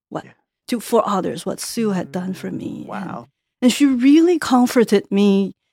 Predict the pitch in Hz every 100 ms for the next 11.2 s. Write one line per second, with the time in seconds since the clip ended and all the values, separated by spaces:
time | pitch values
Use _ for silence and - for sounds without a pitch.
0 | _ - 208 190 185 185 180 - 240 226
1 | 202 202 190 208 170 - 170 175 180 180
2 | - 175 165 - 190 175 165 147 143 -
3 | - 156 220 208 196 190 - 208 160 170
4 | - 160 208 220 180 - 131 117 117 107
5 | - 196 - 123 101 107 104 139 117 -
6 | - - 117 120 113 - 64 - 104 110
7 | - 113 110 - 120 123 - 120 110 110
8 | 113 - 107 113 120 - 110 117 123 120
9 | - - - 226 214 233 240 233 196 -
10 | - 220 220 220 202 175 - 208 208 196
11 | 185 180